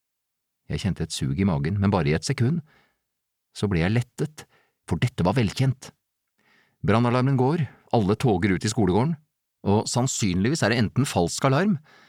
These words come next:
eller så er det bare noen som har funnet på noe tull. For et par år siden var det noen på skolen vår som prøvde å brenne naturfagsprøven sin i en søppelkasse. "Ok", sa Tormod, i det klasserommet ble fullt av bråk og bevegelser. Alle reiste seg, grep etter jakka,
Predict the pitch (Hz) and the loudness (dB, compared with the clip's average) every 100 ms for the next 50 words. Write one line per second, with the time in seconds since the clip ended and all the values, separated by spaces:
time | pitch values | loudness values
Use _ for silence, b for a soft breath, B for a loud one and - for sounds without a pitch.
0 | b b b 127 147 160 160 131 131 92 | b b b -2 2 2 2 2 2 0
1 | 113 113 113 104 - 87 107 131 202 - | 2 0 2 -2 0 0 2 0 0 -4
2 | - _ _ _ _ _ _ - 98 - | -10 _ _ _ _ _ _ -2 0 2
3 | 92 82 78 95 131 101 95 101 78 98 | 0 0 0 0 2 2 2 2 0 -2
4 | - 92 76 85 110 113 78 85 104 78 | 0 0 0 0 0 0 0 0 2 2
5 | 76 - 78 69 82 82 - 87 85 87 | 0 -2 -2 -2 -2 -4 0 0 2 0
6 | 92 90 95 101 - 71 85 - 147 - | 0 0 0 -2 -4 -4 -4 -4 -6 -8
7 | _ _ _ _ _ _ _ _ _ _ | _ _ _ _ _ _ _ _ _ _
8 | _ _ _ _ _ _ _ _ _ 101 | _ _ _ _ _ _ _ _ _ -2
9 | 101 - 127 175 202 90 - _ _ - | -2 0 0 2 0 -4 -8 _ _ -6
10 | 101 104 73 78 71 B B - 90 92 | -2 0 0 0 -4 B B -2 0 0
11 | 104 - 78 82 80 92 - 92 104 113 | 0 0 0 0 0 -4 0 0 0 -2
12 | 95 85 - 110 104 82 92 - 127 - | 2 0 2 0 2 2 0 -2 -4 -6
13 | _ _ _ _ - 107 90 107 107 82 | _ _ _ _ 0 2 4 2 2 0
14 | 95 120 120 90 90 - 101 107 101 - | -4 -2 0 2 2 0 0 0 0 -2
15 | 110 | -4